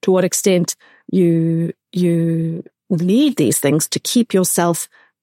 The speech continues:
sort of functioning, actually. So you can have done years of healing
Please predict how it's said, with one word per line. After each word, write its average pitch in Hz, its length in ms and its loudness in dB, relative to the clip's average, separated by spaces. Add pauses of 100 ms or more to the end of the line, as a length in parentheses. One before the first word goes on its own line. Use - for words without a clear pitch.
(120)
sort 175 220 2
of 185 120 -2 (580)
functioning, 104 640 -2
actually. - 500 -6 (800)
So 196 560 0 (220)
you 220 160 0
can 285 180 0
have 330 200 -2
done 202 260 2
years 226 400 0
of 233 80 0
healing 160 540 0